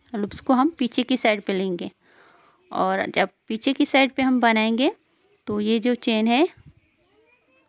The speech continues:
खुद ब खुद आगे की साइड पे आ जाएगी इस तरह से। पीछे की साइड पे लेते हुए क्रोशा को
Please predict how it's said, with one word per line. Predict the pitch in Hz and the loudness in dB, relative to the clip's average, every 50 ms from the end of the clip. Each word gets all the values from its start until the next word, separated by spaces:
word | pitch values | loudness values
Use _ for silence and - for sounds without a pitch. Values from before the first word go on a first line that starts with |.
| _ _ | _ _
खुद | - 226 196 - - | -6 -6 -6 -2 -2
ब | 220 226 | -2 0
खुद | 214 233 226 - | 0 -2 -2 -2
आगे | - - 190 196 185 - 208 | -2 -2 -2 -2 -4 -6 -6
की | 202 226 | -4 -2
साइड | 214 - 220 214 202 | 0 2 2 2 2
पे | - - 233 | 0 0 0
आ | 226 220 | 2 2
जाएगी | 214 240 226 226 220 269 285 359 - _ _ _ _ _ _ _ _ _ _ _ _ _ _ _ _ _ _ _ _ _ _ _ _ _ _ _ _ - - - - - | 2 0 -2 -2 -2 -2 -2 -2 -4 _ _ _ _ _ _ _ _ _ _ _ _ _ _ _ _ _ _ _ _ _ _ _ _ _ _ _ _ -20 -20 -20 -20 -12
इस | - - 196 - - - | -10 -10 -8 -8 -8 -6
तरह | 196 185 180 185 185 | -6 -6 -6 -6 -8
से। | 180 - - - - _ _ _ _ _ _ _ _ _ _ _ _ _ _ _ _ _ - | -8 -8 -10 -10 -14 _ _ _ _ _ _ _ _ _ _ _ _ _ _ _ _ _ -8
पीछे | 233 220 - - | -8 -6 -4 -4
की | 226 - 247 | -4 -4 0
साइड | - 262 240 233 - | 2 2 2 2 0
पे | - 247 | -2 -2
लेते | 240 240 240 - - 254 | -2 -2 -2 -2 -4 -4
हुए | 233 247 240 | -2 -2 -2
क्रोशा | 233 - 233 233 233 - - 247 | -2 -2 -2 -2 -2 -2 -2 -4
को | 247 - 311 381 | -2 -4 -4 -4